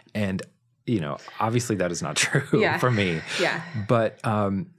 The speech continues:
Speaker 1: but there's no reason why we can't just embrace this idea of who we want to become, what we want to get better at. And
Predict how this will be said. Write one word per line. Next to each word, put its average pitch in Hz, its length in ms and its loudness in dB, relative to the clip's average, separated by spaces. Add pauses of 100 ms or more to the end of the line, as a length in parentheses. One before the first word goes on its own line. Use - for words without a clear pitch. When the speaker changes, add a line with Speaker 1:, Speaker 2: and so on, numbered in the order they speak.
(260)
Speaker 1:
but 120 200 2
there's 117 220 2
no 117 320 4
reason 98 600 2
why 87 320 2
we 85 160 -2
can't 85 380 -6
just - 340 -6
embrace 87 640 -4
this - 160 -4
idea 80 360 -2
of 76 480 -8 (120)
who 82 480 -4 (440)
we 90 260 -2 (360)
want 82 220 -6
to - 60 -10
become, 147 320 2
what 98 140 0
we 98 100 -4
want 101 160 0
to 104 60 -2
get - 160 -2
better 139 220 2
at. 92 160 0
And 87 220 -2